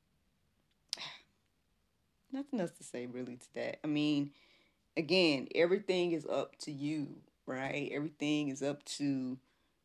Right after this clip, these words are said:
you as an individual, what you're going to do with this information. Um, you know, again, God is there knocking. <laughs> Are you gonna open the door, you know? <laughs> Um,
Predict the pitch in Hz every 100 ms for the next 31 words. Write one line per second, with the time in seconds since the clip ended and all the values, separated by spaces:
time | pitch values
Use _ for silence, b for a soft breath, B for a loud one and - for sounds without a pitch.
0 | _ _ _ _ 139 180 190 175 - 160
1 | 156 160 147 131 131 131 147 - 147 151
2 | 143 143 135 135 165 143 131 135 _ _
3 | _ 135 135 143 - 135 - 147 156 -
4 | - - - 123 135 135 135 131 _ _
5 | _ _ _ 139 139 139 139 147 147 135
6 | 135 135 139 139 - 139 135 135 143 139
7 | 143 156 - - _ - - B B B
8 | B B 135 147 151 147 147 143 151 156
9 | 151 143 151 131 135 135 143 135 151 190
10 | - - - - - - - _ _ _
11 | B B B B B - - - 143 139
12 | 135 131